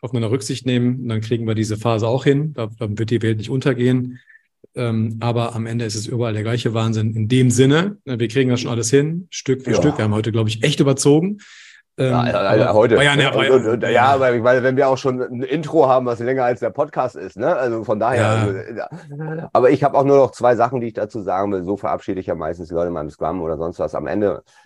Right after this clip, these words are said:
Speaker 2: ähm, ist es immer ein bleibt tapfer und ein frohes Schaffen. Ne? Also das sind die beiden
Speaker 1: Genau.
Speaker 2: Dinge, die, die, die es zu beherzigen gilt. Und dann wird es schon. Ne? Löppt sich eins recht, sagt der Norddeutsche.
Speaker 1: Genau.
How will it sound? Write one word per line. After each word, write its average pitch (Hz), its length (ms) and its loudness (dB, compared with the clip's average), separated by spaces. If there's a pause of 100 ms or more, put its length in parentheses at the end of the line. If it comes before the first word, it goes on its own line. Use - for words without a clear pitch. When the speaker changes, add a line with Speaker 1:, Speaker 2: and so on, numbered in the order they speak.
(140)
Speaker 2:
ähm, 90 380 -4
ist 98 100 -10
es 92 120 -6
immer 104 220 -2
ein 85 140 -4
bleibt 95 280 -2
tapfer 101 300 -2
und 92 100 -2
ein 82 80 -2
frohes 82 320 -2
Schaffen. - 300 -8 (180)
Ne? 117 180 0
Also 90 220 0
das 95 160 -2
sind 95 160 -4
die 92 60 -4
beiden 85 260 0
Speaker 1:
Genau. 95 240 2
Speaker 2:
Dinge, 82 240 -10 (100)
die, 98 220 -6
die, - 20 -
die 98 280 -4
es - 140 -10 (320)
zu - 160 -10
beherzigen 92 440 0
gilt. 87 160 -4
Und 92 80 -4
dann 87 100 -6
wird 98 140 2
es 92 80 -6
schon. 67 320 -10
Ne? 98 200 -10
Löppt 92 220 -2
sich - 180 -6
eins 101 300 -2
recht, 90 200 -2
sagt 85 180 -6
der 78 80 -2
Norddeutsche. 69 460 -6 (880)
Speaker 1:
Genau. 104 400 -4